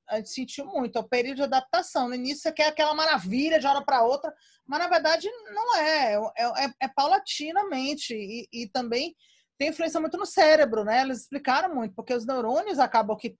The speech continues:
trabalham, começam a trabalhar de uma forma diferente, porque o outro ouvido tá meio acomodado dormindo,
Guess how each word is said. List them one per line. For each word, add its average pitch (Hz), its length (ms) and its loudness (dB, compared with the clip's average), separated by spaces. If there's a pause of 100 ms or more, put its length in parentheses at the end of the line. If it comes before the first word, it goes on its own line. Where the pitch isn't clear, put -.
(120)
trabalham, 214 420 2
começam 226 300 -6
a - 40 -12
trabalhar 262 300 2
de 214 100 -2
uma 196 60 -4
forma 220 220 -2
diferente, 226 400 -4
porque - 160 -2
o 254 40 2
outro 285 220 2
ouvido 233 260 -6
tá 247 200 2
meio 226 180 -4
acomodado 214 460 0
dormindo, 247 600 -4